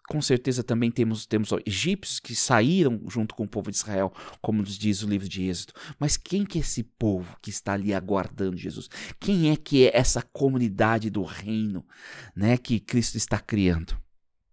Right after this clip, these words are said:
Verso dezessete. Quando Jesus e os discípulos desceram do monte,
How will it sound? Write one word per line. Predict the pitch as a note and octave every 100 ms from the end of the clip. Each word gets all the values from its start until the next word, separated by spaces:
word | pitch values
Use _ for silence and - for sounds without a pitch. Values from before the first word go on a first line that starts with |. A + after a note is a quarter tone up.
| _ _ _ -
Verso | F2+ G#2 - F#2+
dezessete. | F#2+ F2+ - D2 - - - _ _ _ _ - - - - _
Quando | - B2 A#2+ A2
Jesus | G#2 G#2 F#2+ C#3 C#3 - -
e | G#2+
os | F#2
discípulos | F#2+ - - A#2+ G2 F2+
desceram | F#2+ E2+ - B2+ G#2
do | F2+
monte, | E2+ G2+ F#2+ - -